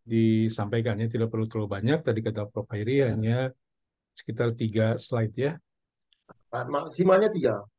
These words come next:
Speaker 1: Maksimal tiga ya.
Speaker 2: Nah, supaya mereka bisa full use ya slide itu.
Speaker 1: Oke. Baik, eh, Prof Hairi, ini, eh, apa, di ujung kegiatan kita hari ini. Berarti nanti,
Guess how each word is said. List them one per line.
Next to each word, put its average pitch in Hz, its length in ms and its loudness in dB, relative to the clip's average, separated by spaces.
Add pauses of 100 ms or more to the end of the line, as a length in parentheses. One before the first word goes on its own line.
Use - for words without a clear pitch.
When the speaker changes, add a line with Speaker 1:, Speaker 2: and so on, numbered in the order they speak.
(540)
Speaker 1:
Maksimal 127 560 0 (160)
tiga 110 320 0
ya. 131 240 2
Speaker 2:
Nah, - 160 -14
supaya 147 480 6
mereka 135 320 4
bisa 127 480 2 (160)
full 175 160 8
use 185 320 4
ya 131 160 0 (240)
slide 135 400 0
itu. 135 140 -10 (500)
Speaker 1:
Oke. 113 400 0 (720)
Baik, 143 480 6
eh, 156 680 6 (440)
Prof 151 240 2
Hairi, 156 480 4
ini, 147 640 2
eh, 123 400 -4
apa, 123 240 -2
di 135 160 -4
ujung 113 400 2 (480)
kegiatan 113 400 0
kita 113 320 0
hari 110 160 -2
ini. 151 400 -2 (720)
Berarti 110 300 0
nanti, 131 720 2